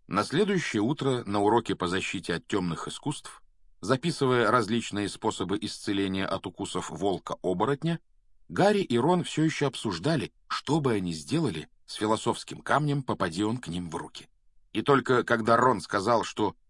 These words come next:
купил бы себе команду высшей лиги по квиддичу, Гарри вспомнил про Снегга и предстоящий матч. «Я обязательно буду играть», —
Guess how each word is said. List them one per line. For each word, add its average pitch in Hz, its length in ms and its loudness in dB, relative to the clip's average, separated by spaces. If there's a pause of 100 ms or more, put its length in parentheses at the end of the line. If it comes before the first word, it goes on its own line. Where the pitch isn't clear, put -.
купил 131 360 0
бы 117 100 2
себе 117 240 0
команду 120 520 2
высшей 117 380 2
лиги 113 300 2
по 92 160 -2
квиддичу, 127 600 -4 (520)
Гарри 107 340 2
вспомнил 113 560 2
про 90 180 -2
Снегга 117 520 -2 (320)
и 92 100 -8
предстоящий 90 680 -6
матч. - 340 -10 (560)
«Я 95 160 -6
обязательно 101 560 -4
буду 95 280 -4
играть», — 90 340 -2